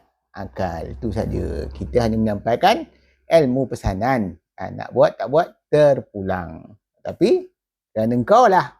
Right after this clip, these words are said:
hospital penuh, jalan depan hospital jam, orang parking bersepah-sepah,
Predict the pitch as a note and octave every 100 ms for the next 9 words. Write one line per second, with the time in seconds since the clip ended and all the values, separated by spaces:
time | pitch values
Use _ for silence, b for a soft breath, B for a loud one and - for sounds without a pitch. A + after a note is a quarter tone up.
0 | - C#3 - C3 F#3 A#3+ - - B2+ F3+
1 | C#4 F3+ A2 A#2+ C3+ D#3 C3+ B2+ B2 B2
2 | D3+ C3+ D#3+ G3+ - _ _ - A2+ B2
3 | C#3+ - D3 C3 C3+ B2+ B2+ A#2+ E3+